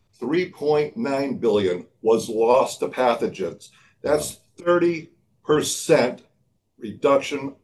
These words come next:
of profits straight to the bottom line. And I don't think that a lot of owners, managers, and cultivators are aware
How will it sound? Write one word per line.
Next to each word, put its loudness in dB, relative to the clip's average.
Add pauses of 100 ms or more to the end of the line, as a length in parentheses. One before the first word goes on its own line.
(200)
of -2
profits 0 (220)
straight 0
to -8
the 0
bottom -2
line. -2 (300)
And -6 (260)
I 2
don't 4
think -2
that 2
a -4
lot 2
of -2 (320)
owners, 4
managers, -8
and -10
cultivators -2 (300)
are 0
aware 0